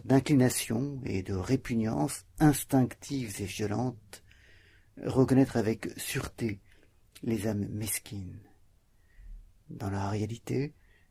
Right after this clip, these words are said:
c'est-à-dire chez les âmes grandes et les esprits supérieurs, ces passions n'existent pas. Chacun de nous n'est rien de plus qu'humain, rien de plus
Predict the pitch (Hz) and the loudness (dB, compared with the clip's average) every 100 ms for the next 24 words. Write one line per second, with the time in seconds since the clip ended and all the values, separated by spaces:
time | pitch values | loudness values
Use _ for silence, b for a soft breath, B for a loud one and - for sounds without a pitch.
0 | _ - - 117 113 127 123 - 110 104 | _ -20 -6 -2 2 2 2 -2 -2 0
1 | 104 107 - - 113 117 156 139 - - | 0 -2 -6 -8 -2 -2 -2 -4 -8 -6
2 | 202 110 98 - 117 98 98 107 101 104 | -6 -6 -8 -8 -8 -8 -8 -8 -6 -4
3 | 117 135 131 B B B B - - - | -4 -4 -8 B B B B -16 -6 0
4 | 131 117 - 120 107 95 104 - 104 - | 2 2 0 0 0 -4 -8 -8 -10 -6
5 | 95 - - _ _ _ _ _ _ _ | -6 -8 -14 _ _ _ _ _ _ _
6 | _ _ B B - 131 120 127 120 127 | _ _ B B -2 0 4 4 6 6
7 | 135 135 107 123 117 107 120 123 113 101 | 4 4 2 2 2 -2 2 2 2 -2
8 | - 117 113 - 123 107 104 104 98 B | -4 -4 -4 -6 -4 -2 -2 -4 -8 B
9 | B - 123 131 135 123 113 135 135 123 | B -2 0 6 6 6 0 2 2 2
10 | - | -10